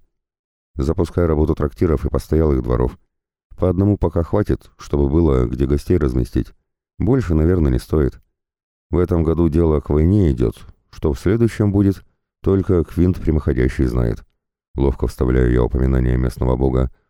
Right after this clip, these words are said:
прикладывая правую руку к груди и голове по очереди. Командиры крестьянской армии, то есть тех кусков, что от неё остались, тоже исполняют религиозный жест на себе. "Стражи у себя храм не открывали.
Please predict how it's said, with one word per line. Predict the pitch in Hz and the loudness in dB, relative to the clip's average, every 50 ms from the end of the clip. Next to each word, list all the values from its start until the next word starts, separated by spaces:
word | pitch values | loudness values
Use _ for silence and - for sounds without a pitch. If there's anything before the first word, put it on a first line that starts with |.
| _ - | _ -6
прикладывая | - 65 - - 69 64 60 62 64 64 62 58 | -6 -4 -2 -2 -2 -2 0 0 2 2 0 0
правую | - 69 67 64 62 62 62 62 | 0 -2 -2 0 0 0 0 0
руку | 67 64 - 62 60 | 0 0 0 -2 -2
к | 60 | -2
груди | 62 62 67 62 69 82 87 82 - _ | -2 -2 -2 0 2 2 0 0 -2 _
и | - 71 | -2 -2
голове | 64 60 64 62 64 67 73 78 76 69 - | 0 0 0 2 2 2 2 2 0 -2 -2
по | - | -2
очереди. | 65 62 58 57 - 55 55 55 52 52 - - _ _ _ _ _ _ _ _ _ _ _ _ _ _ _ _ _ _ _ _ - | -2 0 -2 -2 -4 -4 -6 -4 -4 -6 -8 -8 _ _ _ _ _ _ _ _ _ _ _ _ _ _ _ _ _ _ _ _ -4
Командиры | - 98 107 113 113 120 127 117 104 | -2 2 2 2 4 4 4 2 2
крестьянской | - 101 101 - - 101 95 85 - - 113 | 2 0 0 0 0 0 0 0 0 0 0
армии, | 131 123 101 82 71 67 64 58 - | 0 2 2 2 2 2 2 0 0
то | - 73 67 | 0 0 2
есть | 67 64 - - - | 2 0 -2 -4 -4
тех | - 73 - - | -4 -4 -2 -2
кусков, | - 71 - - 73 69 65 - | -4 -6 -4 -2 -2 -2 -2 -2
что | - - 67 65 | -2 -2 -2 -2
от | 62 - | 0 0
неё | 69 67 65 64 | 0 0 0 0
остались, | 64 - - 95 92 80 69 - - _ _ _ _ _ _ _ _ - | -2 -2 0 0 2 2 0 -2 -6 _ _ _ _ _ _ _ _ -2
тоже | - 139 139 117 104 | 0 0 2 2 2
исполняют | 90 - - 80 85 92 98 98 95 87 - - - | 0 0 0 0 2 2 4 2 2 0 -4 -4 -2
религиозный | - 80 76 73 73 71 69 76 82 85 90 85 78 82 78 | 0 2 2 4 2 2 2 4 4 4 4 2 2 2 0
жест | 67 60 64 60 - - | 2 0 -2 -2 -2 -2
на | - - | -6 -4
себе. | - - 55 57 57 - - - _ _ _ _ _ _ _ _ _ _ _ _ _ _ _ _ _ - | -4 -2 -2 -2 -2 -2 -4 -10 _ _ _ _ _ _ _ _ _ _ _ _ _ _ _ _ _ -14
"Стражи | - - 90 85 85 78 78 80 | -6 -2 0 0 0 2 2 2
у | 78 | 0
себя | 78 - 90 76 82 82 78 73 - | 0 0 -2 0 0 0 0 0 -2
храм | - - - - 82 78 80 | -6 -8 -4 -2 -2 0 0
не | 82 85 | 0 0
открывали. | 85 - - 95 95 87 78 67 65 67 71 | 0 -2 -4 -4 -2 0 0 2 2 0 0